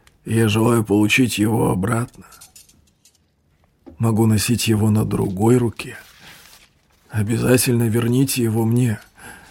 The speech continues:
Оно для меня кое-что значит, даже очень много.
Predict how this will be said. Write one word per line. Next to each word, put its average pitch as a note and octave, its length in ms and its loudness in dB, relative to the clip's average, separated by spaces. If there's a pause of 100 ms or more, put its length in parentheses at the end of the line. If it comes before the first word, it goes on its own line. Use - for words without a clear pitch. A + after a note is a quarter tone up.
(120)
Оно A#2+ 220 2
для A#2+ 180 0
меня C3 220 4
кое-что B2 600 2
значит, A#2 720 0
даже A#2 440 0 (360)
очень A2+ 600 -4
много. A#2 580 -2